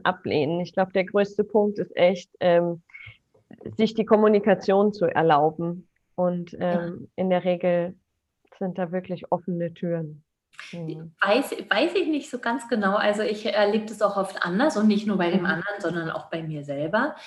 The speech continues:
Speaker 1: Mhm.
Speaker 2: <clears throat> Und, ähm, also was hilft? Es hilft mir, also wenn zum Beispiel Fahrt mir, äh, Veit mir harten Tobak sagt, dann hilft es in jedem Fall, wenn er irgendwo in diesem Gespräch einflecht-, äh, also einflechtet,
Speaker 1: Mhm.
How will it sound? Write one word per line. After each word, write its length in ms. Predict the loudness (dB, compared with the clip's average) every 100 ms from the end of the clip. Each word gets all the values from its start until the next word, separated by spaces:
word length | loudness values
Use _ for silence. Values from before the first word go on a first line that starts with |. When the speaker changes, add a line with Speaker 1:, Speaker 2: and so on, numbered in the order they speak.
| -4
Speaker 1:
Mhm. 400 | 0 2 0 -6 -20 -20 _
Speaker 2:
<clears throat> 400 | 6 6 4 -4 -14 _ _ _ _ _ _ -10 0
Und, 360 | 4 6 4 2
ähm, 440 | 2 2 0 -4 -6
also 260 | -4 -2 -2
was 260 | -4 -2
hilft? 360 | 2 2 2 -2
Es 160 | -2
hilft 260 | 0 0 0
mir, 180 | 0 0
also 180 | -2 0
wenn 140 | 0
zum 80 | 0
Beispiel 220 | 0 -2
Fahrt 300 | 0 0 2
mir, 220 | -2 -2
äh, 120 | -4 -2
Veit 220 | 0 0 0
mir 140 | 0
harten 320 | 0 0 -2
Tobak 420 | 0 2 0 0
sagt, 380 | -4 -4 -4 -10 -18 -18 -20 -2
dann 160 | 0 4
hilft 340 | 4 2 -2
es 160 | -6 -4
in 220 | 0 2
jedem 460 | 2 0 0 -2 -4
Fall, 340 | -4 -4 -2
wenn 140 | -2
er 200 | -2 -2 -2
irgendwo 640 | 0 -2 -6 -2 0 0
in 140 | -2 -4
diesem 260 | -2 -2
Gespräch 540 | -2 -4 -4 -2 -2 -4
einflecht-, 680 | -4 -4 -6 -6 -6 -16 -6
äh, 180 | -2 -2 -6 -8
also 160 | -6 -2
einflechtet, 880 | 0 0 -4 -4 -4 0 4 4
Speaker 1:
Mhm. 280 | 4 2 -4